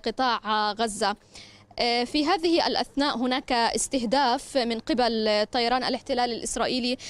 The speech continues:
لأحد الأهداف في خان يونس جنوب قطاع غزة، بعد أن استهدفت الطائرات أيضًا منزلًا سكنيا وسط، آه، جباليا،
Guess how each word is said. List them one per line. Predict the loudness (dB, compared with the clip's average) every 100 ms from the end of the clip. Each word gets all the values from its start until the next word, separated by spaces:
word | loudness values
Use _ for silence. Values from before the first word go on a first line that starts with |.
| -6
لأحد | 0 0 0 -2 -2 0
الأهداف | 2 2 0 0 -2 0 -2 0
في | -4
خان | -2 -2 0
يونس | 0 0 -2 -2
جنوب | 0 0 0 0 -2 0
قطاع | 0 0 -2 0 0 -2 -2 0 0
غزة، | 0 -2 0 0 -2 _ -20 -20 -20 -20 _
بعد | 0 2 2 2
أن | 2 4 2 0 -2
استهدفت | -2 -2 -2 -2 -2
الطائرات | -4 -2 0 0 0
أيضًا | -2 -2 -2
منزلًا | -2 -2 0 0 0 0 -2 -2
سكنيا | -2 -2 -2 0 0
وسط، | 0 -2 -2 -2 -2 -2 -10 -16 -2
آه، | 2 2 0
جباليا، | 0 2 2 2 2 2 0 0